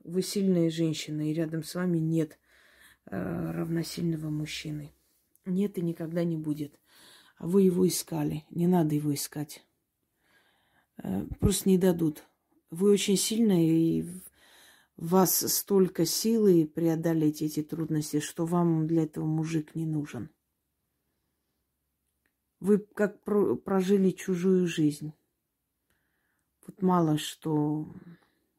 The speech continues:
из того, что вы хотели, мечтали, получилось в вашей жизни.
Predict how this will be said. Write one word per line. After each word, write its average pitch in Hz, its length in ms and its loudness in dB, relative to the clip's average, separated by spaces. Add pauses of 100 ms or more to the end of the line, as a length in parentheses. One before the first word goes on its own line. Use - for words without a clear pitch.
(380)
из - 220 -10
того, 160 220 -4
что 156 240 -8
вы 165 100 -6
хотели, 160 400 -4
мечтали, 156 500 -2
получилось 151 680 -6
в - 40 -20
вашей - 260 -14
жизни. 160 440 -12